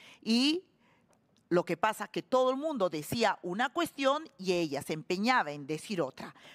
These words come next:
Pero acá está la verdad. Este es, eh, digamos, es el Club César Vallejo que hace su descargo y le comunica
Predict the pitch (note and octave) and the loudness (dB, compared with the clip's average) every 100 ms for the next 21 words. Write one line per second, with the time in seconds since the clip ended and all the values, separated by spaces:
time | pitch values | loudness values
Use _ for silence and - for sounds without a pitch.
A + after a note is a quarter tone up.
0 | - - F4 E4 D#4 G4+ _ _ _ _ | -10 0 4 4 2 -6 _ _ _ _
1 | G#3 G3+ C#4 - G#3 F3+ F#3 C#4 C#5+ - | -4 0 -2 0 0 0 0 -2 -2 -2
2 | A3+ A3 G#3 E3+ E3 F3 F#3 F#3 F3+ - | -2 -2 -4 -6 0 0 0 -2 -8 -16
3 | - - E3 E3+ G3+ E3+ A3+ G#3+ A3 G3 | -20 -8 -2 0 0 -2 -2 -2 0 0
4 | G3 F#3 A#3+ E4 C#4 C4+ D#4+ - _ - | 2 2 2 0 2 -2 -2 -12 _ 0
5 | F3+ G3 - F#3+ - D4 D4+ B3+ - C4 | 2 2 -2 -8 -6 -4 0 -2 0 0
6 | C#4 C#4+ A4+ G#3+ A#3 F3 F#3 E3+ F3+ C#4+ | 0 -2 -4 0 0 0 -4 -6 -4 -4
7 | E4+ D#4 | -2 -2